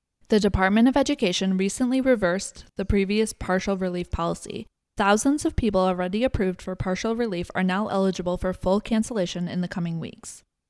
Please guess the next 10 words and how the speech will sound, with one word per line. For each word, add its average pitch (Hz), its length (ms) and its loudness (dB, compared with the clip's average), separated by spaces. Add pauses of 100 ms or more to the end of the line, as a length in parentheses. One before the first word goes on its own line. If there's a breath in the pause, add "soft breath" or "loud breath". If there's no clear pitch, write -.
(140)
Also 247 300 6
in 262 100 8
March, 190 320 2
Congress 214 400 -2
passed 180 260 -2
the 202 80 -2
American 196 460 0
Rescue 190 320 -2
Plan 175 320 -4
Act. - 380 -14